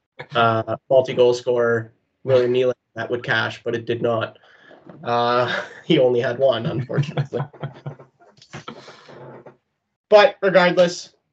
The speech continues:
Speaker 2: getting those two wins in Sweden, not only because they were in Sweden, in, in terms of just where we sit and, and where we were going there, it, it's really nice regardless of how it happened. Like I mentioned today, we did not play our best game in the world.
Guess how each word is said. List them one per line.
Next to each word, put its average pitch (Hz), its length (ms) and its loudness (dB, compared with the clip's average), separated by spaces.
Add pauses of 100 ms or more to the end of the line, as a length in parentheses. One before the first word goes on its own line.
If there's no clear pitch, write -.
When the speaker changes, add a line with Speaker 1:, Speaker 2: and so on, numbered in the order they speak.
(220)
Speaker 2:
getting 202 260 4
those 190 220 0
two 175 200 -4
wins 156 580 -6
in 156 160 -6
Sweden, 160 600 -6 (140)
not 170 260 2
only 160 220 4
because 147 380 -4
they 143 80 -2
were 131 140 -4
in 127 100 -8
Sweden, 127 600 -12
in, 143 160 -6 (360)
in 170 160 0
terms 175 340 2
of 151 140 -2
just 139 400 -2
where 139 240 2
we 131 160 -10
sit 143 480 -6
and, 127 280 -4
and 131 240 -4
where 139 200 4
we 135 160 -6
were 127 300 -4
going 139 400 0
there, 147 360 2
it, 135 300 -6 (1120)
it's 165 260 -4
really 160 300 4
nice 147 380 -2
regardless 143 500 0
of 139 100 -8
how 131 200 -4
it 127 80 -4
happened. 127 400 -6
Like 143 160 0
I 139 80 0
mentioned 123 360 -8
today, 139 240 -6
we 131 140 -10
did 123 160 -8
not 117 180 -10
play 123 180 -2
our 117 100 -4
best 113 260 -10
game 123 220 -4
in 120 40 -4
the 123 60 -2
world. 127 400 2